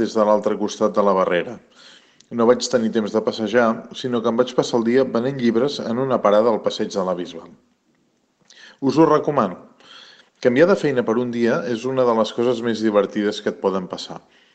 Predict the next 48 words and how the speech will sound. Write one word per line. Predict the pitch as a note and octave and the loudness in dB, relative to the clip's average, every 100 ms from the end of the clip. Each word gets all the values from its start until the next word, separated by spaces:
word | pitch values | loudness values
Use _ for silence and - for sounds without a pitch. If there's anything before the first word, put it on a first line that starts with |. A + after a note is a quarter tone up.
| _ - _ - | _ -20 _ -8
I | A#2 | -2
en | A#2 | 0
aquest | A#2 C3+ - | 0 -2 2
cas | C#3+ B2 - - | 2 2 -4 0
va | B2 | 0
ser | - C3+ | 0 0
una | B2+ | 2
gran | B2 A#2 | 2 2
manera | A2 A2+ C3 | 0 2 2
de | B2 | 2
retrobar-me | A2 G#2 G#2 G#2 G#2+ A2 | 0 -2 0 2 2 0
per | G2 G2+ | 0 0
uns | B2 - | -2 -6
moments | B2 G#2+ G#2+ B2 - | -4 -2 -4 -6 -10
amb | G#2+ G#2 | -8 -6
tot | G#2 | -4
d'empordanesos | A2 - G#2 G2+ G2+ G#2 A#2 A2+ | -4 -4 -2 0 0 0 -2 -6
que | G#2+ | -6
no | G2+ G#2+ | -6 -4
tinc | G#2+ | -6
ocasió | G2+ G2+ G2 | 0 0 0
de | G2 F#2+ | 0 2
veure | F#2+ G2+ | 0 0
la | G2+ F#2+ | 0 0
resta | G2 - G#2 | -2 -4 -2
de | G2+ G2+ | 0 0
l'any | A2 B2+ - - - | -2 -6 -16 -20 -6
i | G#2+ | -6
posar-nos | A2 G#2+ A2 G#2 G2+ G2 | -4 0 0 0 -4 -6
una | F#2+ | -6
mica | F#2+ F2 | -6 -4
al | E2+ F2 | -6 -6
dia. | F2+ E2+ _ - - - - _ - G#2+ | -12 -14 _ -20 -20 -20 -20 _ -10 -2
Ras | A#2 A2+ | -2 0
i | A2 | -2
curt, | E3 F#3+ - - | 0 0 -4 -8
m'ho | B2 A#2 | -2 2
vaig | A2+ - | 2 2
passar | A2 - B2+ | -2 -2 -4
molt | B2 C3+ B2 G2+ | -4 -2 -2 -2
bé. | - - _ _ _ - - _ _ _ _ _ _ _ _ - C3 | -8 -12 _ _ _ -20 -20 _ _ _ _ _ _ _ _ 2 4
Les | B2+ | 4
poques | F#3+ F#3+ G#3+ | 2 2 0
però | D3 C3+ | 0 0
intenses | A#2+ B2 B2+ A2+ | 0 -2 0 2
hores | B2+ A#2+ A2+ | 4 4 2
que | A#2 | 2
vaig | A2 A2 | 0 0